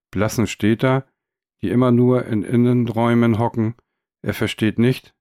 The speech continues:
schreibt er in seinen Notizen, weshalb die Leute nicht lieber auf langen Wanderungen durch Berg und Tal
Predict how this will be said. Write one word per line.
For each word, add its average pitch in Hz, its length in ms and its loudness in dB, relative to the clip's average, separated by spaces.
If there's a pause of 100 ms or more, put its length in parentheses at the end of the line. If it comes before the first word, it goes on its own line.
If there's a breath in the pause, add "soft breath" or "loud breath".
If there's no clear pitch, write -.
(120)
schreibt - 420 -4
er 113 120 0
in 107 100 -2
seinen 113 300 2
Notizen, 107 680 -4 (520)
weshalb 113 320 -2
die 117 120 -2
Leute 117 560 0 (480)
nicht 127 280 -4
lieber 123 340 0
auf - 180 -4
langen 101 340 -2
Wanderungen 113 680 2
durch 101 220 -4
Berg 98 260 -2
und 90 180 -6
Tal 110 380 -2